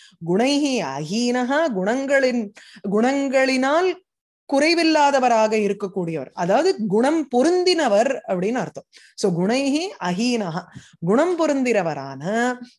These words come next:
குணைர் யுக்தஹா லலாட்ட தல ன்யஸ்த அஞ்சலினா. இதுக்கு மேல துவாரபாலகனுக்கு போறது. அந்த துவாரபாலேன வியக்ஞாபி, அந்த துவாரபாலகனால்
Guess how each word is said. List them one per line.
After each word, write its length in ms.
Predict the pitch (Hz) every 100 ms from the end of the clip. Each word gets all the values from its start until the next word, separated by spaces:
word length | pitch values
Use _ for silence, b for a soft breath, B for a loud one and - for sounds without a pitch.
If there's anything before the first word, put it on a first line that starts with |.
| 190
குணைர் 300 | 226 254 294
யுக்தஹா 580 | 226 233 - 220 180 - - b b b -
லலாட்ட 760 | - 226 254 294 320 320 330 330 -
தல 440 | 208 220 247 294
ன்யஸ்த 420 | 262 214 220 -
அஞ்சலினா. 800 | 311 208 214 247 247 233 180 170
இதுக்கு 300 | 226 277 285
மேல 240 | 269 311
துவாரபாலகனுக்கு 840 | 254 220 262 269 247 208 196 180 170
போறது. 320 | 185 196 170 -
அந்த 260 | 175 190 170
துவாரபாலேன 840 | 160 180 320 330 294 269 269 262
வியக்ஞாபி, 760 | 208 180 202 220 180 202 330 392
அந்த 360 | - 226 233 214
துவாரபாலகனால் 1900 | 208 202 226 214 208 202 196 196 185 180 180 175 196 180 175 190 220 311